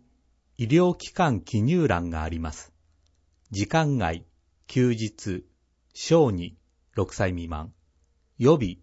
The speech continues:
一、予備二のいずれか該当する項目の先頭の丸を塗りつぶすようになっています。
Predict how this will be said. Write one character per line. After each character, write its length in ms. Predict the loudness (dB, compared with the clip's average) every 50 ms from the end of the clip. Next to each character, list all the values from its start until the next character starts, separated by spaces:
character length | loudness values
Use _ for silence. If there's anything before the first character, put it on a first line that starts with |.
| _ _ -10
一、 460 | -10 -10 -10 -10 -10 -10 -10 -10 -12 _ _ _ _ _ _ 2
予 180 | 4 4 4
備 260 | 4 2 -2 -4 -6 -6
二 280 | -4 -4 -4 -4 -4 -8 _ _ _ _ _
の 240 | -4 -4 -4 -4 -6 _ _
い 120 | -6 -6 -4
ず 140 | -2 0
れ 140 | 0 0 0
か 280 | 2 0 0 0 -2 -6 -2
該 260 | 0 2 2 2 0
当 180 | 0 0 -2 -2
す 160 | -2 -4 -4
る 120 | -4 -6
項 220 | -2 2 4 4 4
目 280 | 2 0 -2 -2 0
の 240 | 0 2 0 0 -2 _ _
先 280 | -2 0 2 2 2 0
頭 300 | 2 4 4 4 4 4
の 140 | 2 0 0
丸 340 | 0 0 0 2 2 2
を 80 | 2 2
塗 160 | 0 0 0
り 120 | -2 -2 -4
つ 140 | -4 -6
ぶ 100 | -4 -4
す 160 | -4 -2 0 0
よ 120 | 0 0
う 40 | -2
に 120 | -4 -4
な 100 | -4 -4
っ 100 | -6 -6
て 100 | -6 -8
い 100 | -6 -6
ま 120 | -8 -10 -12
す。 220 | -12 -16 -20